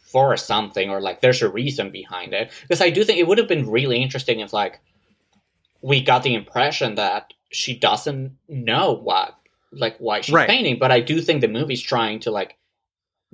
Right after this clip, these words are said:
Speaker 1: give us some perception of emotional depth from her, and Amy Adams is really good at doing that. Um,
Speaker 2: Yeah.
Speaker 1: but
Speaker 2: Well,
Speaker 1: it
Speaker 2: also
Speaker 1: would have been
Speaker 2: down to
Speaker 1: really,
Speaker 2: the fact
Speaker 1: it would have
Speaker 2: that
Speaker 1: been
Speaker 2: they
Speaker 1: really
Speaker 2: cast
Speaker 1: interesting to,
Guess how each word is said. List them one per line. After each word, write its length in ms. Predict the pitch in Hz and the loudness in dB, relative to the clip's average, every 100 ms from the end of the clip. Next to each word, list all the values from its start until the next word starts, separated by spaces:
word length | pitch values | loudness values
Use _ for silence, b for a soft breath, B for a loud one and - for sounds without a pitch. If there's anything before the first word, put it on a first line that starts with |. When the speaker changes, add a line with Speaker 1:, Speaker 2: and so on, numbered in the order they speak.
| 131 - | -10 0
Speaker 1:
give 280 | 117 107 | 2 2
us 480 | 120 113 113 - - _ _ | 2 2 2 -4 -14 _ _
some 580 | - - 123 113 107 104 _ _ - | -20 -6 -4 -4 -6 -14 _ _ -4
perception 460 | 135 120 107 - | -2 0 -2 -2
of 80 | 120 | -4
emotional 460 | 110 92 98 147 156 | -2 -4 -4 -4 -2
depth 440 | 165 165 - - - _ | 2 0 0 -16 -20 _
from 200 | - 180 175 | -6 -4 2
her, 160 | 208 | 4
and 220 | 202 135 131 | 4 2 2
Amy 240 | 120 113 | 2 2
Adams 180 | 110 120 | 0 -4
is 120 | 110 | -4
really 200 | 104 104 | -2 -2
good 140 | 101 101 | 0 0
at 140 | 95 | -2
doing 280 | 98 110 147 | -4 -6 0
that. 300 | 180 220 - b b b - | 2 2 -2 b b b -2
Um, 440 | 127 120 110 107 98 | 2 2 -2 -8 0
Speaker 2:
Yeah. 320 | 147 120 104 - _ _ B B B | 4 4 2 -6 _ _ B B B
Speaker 1:
but 160 | 151 240 | 4 6
Speaker 2:
Well, 100 | 262 | 6
Speaker 1:
it 40 | |
Speaker 2:
also 80 | 294 | 6
Speaker 1:
would 80 | 285 | 4
have 60 | 180 | 4
been 40 | |
Speaker 2:
down 100 | 196 | 4
to 60 | 208 | 4
Speaker 1:
really, 60 | 165 | 2
Speaker 2:
the 80 | 196 | 2
fact 100 | 220 | 4
Speaker 1:
it 20 | |
would 80 | 214 | 4
have 80 | 220 | 2
Speaker 2:
that 60 | |
Speaker 1:
been 40 | 185 | 2
Speaker 2:
they 40 | |
Speaker 1:
really 120 | 175 | 2
Speaker 2:
cast 380 | 180 190 185 - | 4 4 2 0
Speaker 1:
interesting 260 | 147 135 | -4 -4
to, 60 | 131 | -6